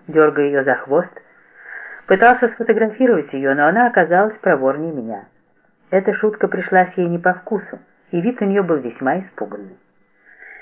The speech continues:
Сегодня традиционная ночная прогулка завела нас немного дальше обычного. В чернильной мгле мы обнаружили массу фосфорисцирующих глаз, но не могли установить, акула ли это.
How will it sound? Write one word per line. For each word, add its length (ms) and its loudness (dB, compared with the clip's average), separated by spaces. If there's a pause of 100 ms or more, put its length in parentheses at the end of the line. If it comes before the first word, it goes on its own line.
(360)
Сегодня 360 4
традиционная 680 -2
ночная 440 0
прогулка 800 0
завела 400 2
нас 240 -2
немного 440 0
дальше 380 0
обычного. 600 -6 (240)
В 100 -20
чернильной 540 -4
мгле 360 0 (500)
мы 160 4
обнаружили 520 2
массу 720 0
фосфорисцирующих 1080 -2
глаз, 320 4 (480)
но 80 -6
не 100 -4
могли 300 0
установить, 600 -4 (360)
акула 440 -2
ли 120 -6
это. 300 -12